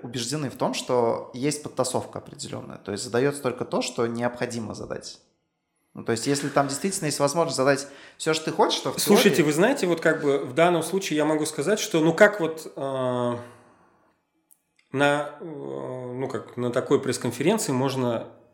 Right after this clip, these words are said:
Speaker 2: не знаю, там же он, президент сам же выбирает, вот, ну, как бы, вот вам вопрос, вот вам вопрос. Он сидит там, вот сегодня сидел там, на, ой, сегодня, говорю, в этот, в том году, вот, ну, как бы в декабре на пресс-конференции, на большом расстоянии от журналистов, да, и то есть он как бы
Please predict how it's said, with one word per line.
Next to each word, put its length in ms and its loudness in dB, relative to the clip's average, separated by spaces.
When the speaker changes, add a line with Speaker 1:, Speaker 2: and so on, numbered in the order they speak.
Speaker 2:
не 100 -2
знаю, 220 2
там 160 -2
же 100 -4
он, 340 -2
президент 360 2
сам 160 4
же 80 -4
выбирает, 420 -4
вот, 180 -10
ну, 120 -10
как 180 -20
бы, 80 -12
вот 220 4
вам 240 2
вопрос, 400 -14
вот 140 -6
вам 220 -2
вопрос. 360 -10
Он 180 -4
сидит 340 -4
там, 180 -2
вот 200 -6
сегодня 320 0
сидел 280 -2
там, 180 -4
на, 160 -12
ой, 120 -2
сегодня, 360 -2
говорю, 160 -6
в 80 2
этот, 260 0
в 80 -18
том 160 0
году, 240 0
вот, 160 -2
ну, 100 -8
как 180 -18
бы 100 -10
в 40 -10
декабре 440 -2
на 100 -6
пресс-конференции, 800 -10
на 160 -2
большом 340 2
расстоянии 500 -2
от 140 -8
журналистов, 720 -6
да, 220 -6
и 100 -10
то 100 -10
есть 180 -8
он 100 -4
как 140 -12
бы 160 -4